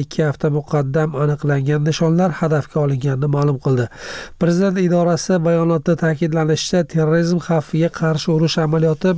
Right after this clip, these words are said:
mintaqaviy sheriklar bilan muvofiqlashtirilgan holda amalga oshirilgan. Ikki ming o'n to'rtinchi yil sentyabrda Fransiya Iroqdagi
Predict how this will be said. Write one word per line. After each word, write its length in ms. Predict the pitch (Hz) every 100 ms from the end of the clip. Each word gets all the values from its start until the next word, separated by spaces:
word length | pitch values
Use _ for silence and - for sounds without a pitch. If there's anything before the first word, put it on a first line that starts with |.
| 170
mintaqaviy 600 | 151 156 151 160 165 170 -
sheriklar 560 | 170 165 147 175 170 - - - -
bilan 200 | 165 151 147
muvofiqlashtirilgan 1000 | 165 156 - 170 165 - 175 160 165 160 -
holda 360 | 156 147 143 135
amalga 360 | 139 135 135
oshirilgan. 440 | 120 139 131 127 107 - - - - - - -
Ikki 160 | - 147
ming 140 | 143
o'n 80 | 143
to'rtinchi 460 | 147 135 143 135 -
yil 100 | 143
sentyabrda 600 | - 151 151 156 147 147 160
Fransiya 480 | - 151 143 165 147
Iroqdagi 540 | 143 - 143 139 160